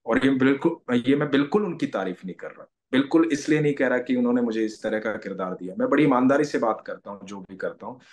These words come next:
इस बात पर मैं सिर्फ इतना कहना चाहूंगा, देखिए, आप जब कुम्हार के पास बर्तन बन के जाते हैं, तो आप तोड़ दिए जाते हैं, क्योंकि कुम्हार तो सिर्फ निर्माण करता है।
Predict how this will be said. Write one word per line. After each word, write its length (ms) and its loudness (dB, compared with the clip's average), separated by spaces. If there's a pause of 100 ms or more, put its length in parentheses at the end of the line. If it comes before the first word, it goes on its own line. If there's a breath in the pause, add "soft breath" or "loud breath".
(380 loud breath)
इस 180 0
बात 320 2
पर 80 4
मैं 100 4
सिर्फ 240 0
इतना 200 0
कहना 240 0
चाहूंगा, 260 -4
देखिए, 320 0
आप 600 -2
जब 240 -12 (180)
कुम्हार 400 0
के 100 -2
पास 340 -6
बर्तन 420 0
बन 120 2
के 220 -4
जाते 300 -10
हैं, 200 -20 (920)
तो 60 0
आप 240 -2
तोड़ 220 4
दिए 180 0
जाते 340 -12
हैं, 80 -20 (880)
क्योंकि 240 2
कुम्हार 380 0
तो 80 0
सिर्फ 340 -2
निर्माण 340 2
करता 400 -12
है। 100 -20